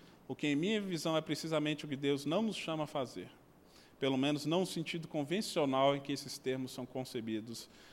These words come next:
nos séculos vinte ou vinte e um." O que que ele quer dizer com isso? Que nós, como os cristãos, nós não somos chamados a fugir do mundo, mas também perder, tirar um pouco esse,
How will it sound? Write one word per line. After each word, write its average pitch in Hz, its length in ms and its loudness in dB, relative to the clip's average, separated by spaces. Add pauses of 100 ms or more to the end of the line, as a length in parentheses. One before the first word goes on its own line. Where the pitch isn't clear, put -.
(140)
nos 127 140 -2
séculos 120 540 0
vinte 214 640 2 (200)
ou 151 220 6
vinte 139 380 -2
e 127 60 -2
um." 98 140 -6
O 98 40 -14 (1300)
que 240 100 2
que 233 80 4
ele 220 120 8
quer 202 200 8
dizer 160 360 2
com 147 140 0
isso? 120 380 0 (180)
Que 165 260 4 (260)
nós, 190 340 12
como 185 160 2
os 165 100 -4
cristãos, 156 440 0
nós 151 260 8
não 240 160 6
somos 190 340 4 (140)
chamados 135 480 0
a 123 100 -2
fugir 165 440 2
do 151 100 0
mundo, 233 500 2 (600)
mas 240 280 10
também 226 460 2 (560)
perder, 214 460 8
tirar 214 240 6
um 220 100 8
pouco 214 380 8
esse, 190 260 2